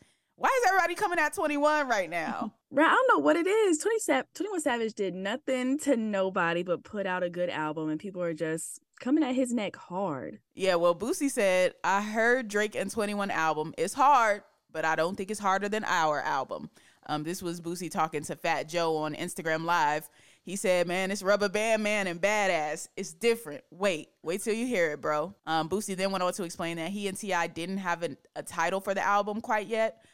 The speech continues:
Speaker 1: um, but he said that they were shopping around for a name right now. Now, I don't know what that means. Like, shopping around, like, I thought that mean, like, you're trying to sell it, trying to sell the project or something. I don't know, but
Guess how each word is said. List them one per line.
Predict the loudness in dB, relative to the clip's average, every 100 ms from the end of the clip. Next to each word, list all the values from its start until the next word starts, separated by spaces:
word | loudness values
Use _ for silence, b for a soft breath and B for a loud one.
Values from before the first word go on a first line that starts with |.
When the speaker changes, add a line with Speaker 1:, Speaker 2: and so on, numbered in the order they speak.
| b
Speaker 1:
um, | -6 -4
but | -2 -4
he | -4
said | -2 -2
that | -2
they | -4
were | -4
shopping | -8 -2 0 0 -4
around | -4 -2 -2 -4
for | -6
a | -4
name | -4 -6 -8
right | -8 -8
now. | -8 -8 -10 _
Now, | -4 0
I |
don't | 0 2
know | 2
what | 2
that | 0 0
means. | -2 -2 -4 -4
Like, | -4 -4 -6 _ _ -14
shopping | -4 0 0 0 -2
around, | 0 2 2 2
like, | 0
I | 0
thought | -2 -4
that | -4 -6
mean, | -6 -6
like, | -8 -12 _ _ -18
you're | -14 -14
trying | -10 -8
to | -6
sell | -6 -6 -4
it, | -6 -8 -14 _
trying | -8 -6
to | -6
sell | -6 -6 -6 -10 -20 _ -20
the |
project | -8 -4 -4 -4 -10 -10 -12 -12
or | -10
something. | -6 -6 -6 -8 -8
I | -6 -4
don't | -2
know, | -2 -2
but | -4 -6 -6